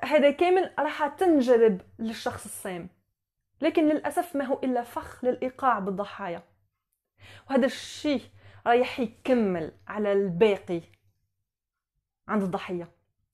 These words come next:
رايح يدمرها دمار شامل. ما نساوش أن الضحية تتحول لشخصية كذلك مضحية فوق اللازم،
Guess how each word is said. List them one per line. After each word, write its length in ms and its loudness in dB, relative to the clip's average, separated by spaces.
رايح 240 0
يدمرها 500 0
دمار 260 -2
شامل. 500 -10
ما 80 2
نساوش 360 2
أن 120 0
الضحية 380 0
تتحول 800 0
لشخصية 720 0
كذلك 440 0
مضحية 720 -2
فوق 380 -2
اللازم، 460 0